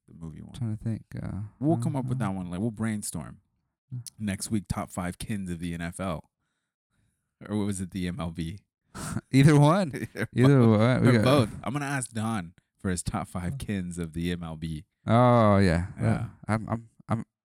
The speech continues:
Speaker 2: excited to hear that list.
Speaker 1: Yeah. Hopefully, I'll have some good O L Is.
Speaker 2: Yeah.
Speaker 1: I'm outside looking in, guys.
Speaker 2: Nice. I like
Speaker 1: Yeah.
Speaker 2: that. I like
Speaker 1: Yeah.
Speaker 2: that.
Speaker 1: Well, I appreciate you visiting us, and I thank you for offering this beautiful studio
Speaker 2: Yes, I'm glad you enjoyed
Speaker 1: full
Speaker 2: this.
Speaker 1: of Legos.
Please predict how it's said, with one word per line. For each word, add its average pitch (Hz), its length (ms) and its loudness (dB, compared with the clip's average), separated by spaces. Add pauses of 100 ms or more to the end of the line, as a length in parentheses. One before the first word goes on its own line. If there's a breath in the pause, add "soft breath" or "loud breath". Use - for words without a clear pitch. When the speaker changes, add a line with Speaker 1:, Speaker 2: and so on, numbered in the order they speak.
(340)
Speaker 2:
excited 113 440 2
to 101 40 0
hear 104 120 2
that 90 120 0
list. - 340 -8
Speaker 1:
Yeah. 73 280 -10 (500)
Hopefully, 98 260 -6
I'll 92 80 -4
have 90 120 -8
some 90 140 -14
good 82 300 -8 (420)
O 90 160 -4
L 78 160 -6 (220)
Is. - 240 -18 (280)
Speaker 2:
Yeah. 117 100 0
Speaker 1:
I'm 220 260 -2
outside 80 440 -8
looking 80 240 -10
in, 67 240 -12
guys. 50 320 -14 (280)
Speaker 2:
Nice. 101 460 -4
I 98 80 -6
like 101 220 -2
Speaker 1:
Yeah. - 80 0
Speaker 2:
that. - 180 -8
I 87 80 -6
like 90 220 0
Speaker 1:
Yeah. - 80 -10
Speaker 2:
that. - 160 -6 (540)
Speaker 1:
Well, 98 100 -2
I - 20 -2
appreciate 104 480 -4
you 101 80 -6
visiting 98 400 -4
us, 104 340 -10 (520)
and 87 100 -12
I 82 40 -8
thank 98 260 -6
you 87 60 -6
for - 140 -4
offering 92 360 -4
this 80 100 -10
beautiful 90 400 -4
studio 95 640 -4 (320)
Speaker 2:
Yes, 110 400 -2
I'm 117 80 -6
glad 110 180 2
you 110 80 4
enjoyed 104 400 0
Speaker 1:
full 107 160 0
Speaker 2:
this. 82 180 -4
Speaker 1:
of 87 60 -4
Legos. 95 480 -8